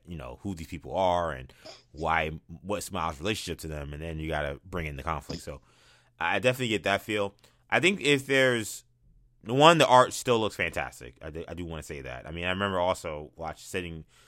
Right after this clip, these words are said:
leaving, uh, leaving M S G after watching the first half of the first Across the Spider-, uh, excuse me, Into the Spider-Verse movie and saying that, like, this artwork is unreal.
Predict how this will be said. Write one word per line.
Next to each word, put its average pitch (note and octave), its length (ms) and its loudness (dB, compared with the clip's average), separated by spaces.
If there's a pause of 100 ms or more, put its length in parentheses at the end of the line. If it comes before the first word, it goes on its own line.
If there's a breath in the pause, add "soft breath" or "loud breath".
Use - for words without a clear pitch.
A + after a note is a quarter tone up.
(160)
leaving, D#2+ 560 -10
uh, C2 300 -10 (440)
leaving D#2+ 420 -10
M D#2 120 -12
S D#2 160 -12
G D#2+ 160 -12
after D2 160 -16
watching D2 560 -10 (140)
the - 40 -20
first D#2+ 220 -10
half C#2+ 240 -10
of C2+ 80 -20
the - 60 -20
first F#2+ 260 -10 (520)
Across D#2 360 -8
the - 60 -20
Spider-, D#2 280 -10
uh, F2 60 -4
excuse D#2+ 200 -6
me, B1+ 160 -14
Into F2 260 -12
the - 60 -18
Spider-Verse D2 460 -10
movie C#2+ 360 -14
and - 100 -18
saying C2+ 320 -14
that, C2 220 -14
like, B1 240 -18 (320)
this E2+ 140 -10
artwork D#2 440 -6
is C#2+ 80 -20
unreal. C#2 540 -16